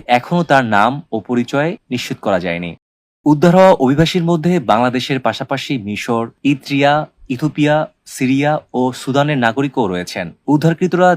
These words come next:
জানিয়েছে, যাত্রাপথে নৌকা থেকে তাদের একজন সঙ্গী সমুদ্রে পড়ে গিয়েছিলেন, যাকে আর উদ্ধার করা সম্ভব হয়নি। তারা ভয় ও আতঙ্কে ভরা দীর্ঘ যাত্রার কষ্টের কথা প্রকাশ করেছেন। ইতালির স্বরাষ্ট্র মন্ত্রণালয়ের তথ্য মতে,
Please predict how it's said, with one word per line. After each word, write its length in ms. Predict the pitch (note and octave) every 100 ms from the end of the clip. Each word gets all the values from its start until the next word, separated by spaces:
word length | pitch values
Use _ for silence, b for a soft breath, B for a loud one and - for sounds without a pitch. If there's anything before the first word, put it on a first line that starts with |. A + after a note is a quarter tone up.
| C3
জানিয়েছে, 460 | A#2+ D3 E3+ - E2 D#2 _ F#2+ A2
যাত্রাপথে 560 | G#2 G#2+ - G#2+ - D3 A#2+
নৌকা 220 | C3 D#3+ F3
থেকে 200 | D3 G#2+
তাদের 320 | F2+ G2 A2+ -
একজন 360 | A2+ A#2+ D3 C#3 C#3
সঙ্গী 240 | C#3 C#3+ C#3 - -
সমুদ্রে 300 | D3 D3+ D3+ D3+
পড়ে 160 | C#3 G#2
গিয়েছিলেন, 380 | G2 - F2+ E2 -
যাকে 240 | A2+ B2 D3+
আর 60 | D3+ - C#3
উদ্ধার 240 | B2 C#3 C3
করা 120 | A2 -
সম্ভব 240 | G2 G2 G2
হয়নি। 240 | F#2 E2+ -
তারা 200 | D3 D#3+ C#3+
ভয় 240 | C3 C#3 D#3+ D3+
ও 20 | C#3+ C3+
আতঙ্কে 340 | - D#3 E3+
ভরা 240 | D3+ D#3+ D#3 A2+
দীর্ঘ 180 | A#2+ C#3+ C3+
যাত্রার 360 | D3 - D#3 C#3+
কষ্টের 300 | D3 - D3+
কথা 180 | D3 G2+ E2
প্রকাশ 220 | G2 F#2+ -
করেছেন। 360 | F2 E2+ G2+ F2 - _ _ _ _ _ _ _ _ _
ইতালির 400 | - - F#3 G3
স্বরাষ্ট্র 340 | - C#3 D3 F3 F3
মন্ত্রণালয়ের 540 | F3 F#3 F3 F3+ D#3
তথ্য 180 | C#3+ - D#3+
মতে, 200 | D#3 E2+